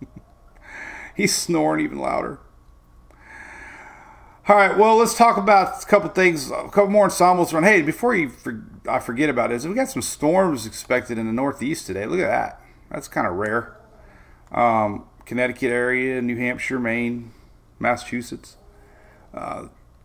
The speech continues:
could be little tornadoes, too. This is your tornado chance. So anytime it's two percent, the weather is a little unstable. So that's some rare Northeast, um, storms coming later today.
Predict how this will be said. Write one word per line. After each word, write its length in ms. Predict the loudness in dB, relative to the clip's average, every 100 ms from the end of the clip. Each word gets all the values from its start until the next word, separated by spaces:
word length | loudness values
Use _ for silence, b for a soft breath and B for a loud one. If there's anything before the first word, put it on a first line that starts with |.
| -20 -20 _
could 140 | 0 2
be 60 |
little 140 | 2 0
tornadoes, 500 | 0 0 0 -2 -4
too. 120 | -4
This 160 | -4
is 60 | -4
your 60 | -4
tornado 460 | -2 0 0 0
chance. 360 | -2 -4 -6 -6
So 280 | -6 -4 -2
anytime 360 | -2 0 -2
it's 80 | -2
two 160 | -4 -6
percent, 480 | -6 -4 -4 -4 -12 _ _
the 120 | -10 -2
weather 260 | 0 2
is 100 | 0
a 40 | 0
little 340 | 2 2 0
unstable. 640 | -2 -4 0 0 0 -4
So 160 | -8 -4
that's 200 | -4 -4
some 220 | -8 -4
rare 340 | 0 0 0 -2
Northeast, 640 | -4 -6 -8 -10 -10 -4
um, 400 | -2 0 -2 -8 b b b b b b b
storms 500 | -20 -8 0 0 2
coming 240 | 0 0
later 260 | 2 2 0
today. 380 | 0 2 2